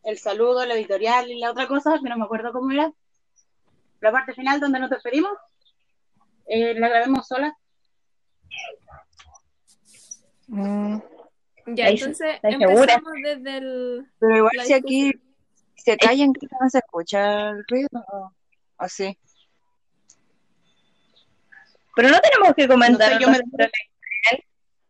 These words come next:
Speaker 2: Espera, habla más lento que no te entendí.
Speaker 4: No tenemos que comentar al respecto de la editorial.
Speaker 2: Sí, pues por eso. Porque igual hay que hacer como comentario entre medio,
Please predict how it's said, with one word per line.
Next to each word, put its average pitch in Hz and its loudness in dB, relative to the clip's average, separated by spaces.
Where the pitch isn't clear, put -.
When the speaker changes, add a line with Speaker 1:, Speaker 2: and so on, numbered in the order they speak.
Speaker 2:
Espera, 202 2
habla 214 0
más 196 -2
lento 196 -2
que 180 -6
no 196 -8
te 185 -8
entendí. 170 -6
Speaker 4:
No 214 4
tenemos 240 4
que 254 4
comentar 214 4
al 214 4
respecto 208 -2
de 208 6
la 202 4
editorial. 202 0
Speaker 2:
Sí, - -4
pues 208 0
por 185 2
eso. 202 -4
Porque 196 -6
igual 190 2
hay 214 0
que 220 -4
hacer 220 -2
como 214 0
comentario 202 0
entre 208 -6
medio, 214 0